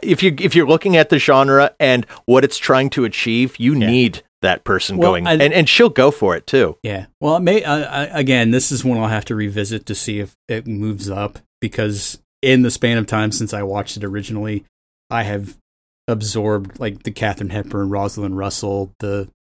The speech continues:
Speaker 2: screwball comedy stuff a lot more than I had at that point. So I think it would make more of an impression now,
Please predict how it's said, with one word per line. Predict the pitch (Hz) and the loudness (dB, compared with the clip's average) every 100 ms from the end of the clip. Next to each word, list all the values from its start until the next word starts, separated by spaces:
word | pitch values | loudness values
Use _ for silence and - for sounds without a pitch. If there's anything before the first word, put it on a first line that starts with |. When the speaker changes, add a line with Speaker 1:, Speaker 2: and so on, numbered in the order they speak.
| - | -14
Speaker 2:
screwball | - 123 107 98 | -2 0 0 -2
comedy | - 101 101 107 | -4 -6 -4 -6
stuff | - 113 107 | -6 -6 -6
a | - 127 | -6 -6
lot | 98 101 113 | -4 -4 -4
more | 101 101 | -4 -4
than | 98 | -6
I | 95 | -6
had | 90 98 92 | -6 -6 -8
at | 87 | -8
that | 92 90 | -8 -8
point. | - 127 127 143 _ _ _ - | -6 -4 -2 -4 _ _ _ -14
So | - 101 95 95 - _ - | -8 -6 -6 -8 -12 _ -8
I | |
think | 101 117 110 | -6 -6 -4
it | |
would | 107 | -4
make | 101 98 | -4 -4
more | 101 | -4
of | 92 | -6
an | 95 | -6
impression | 90 - 92 - 90 | -8 -8 -10 -8 -10
now, | 87 87 98 | -8 -10 -10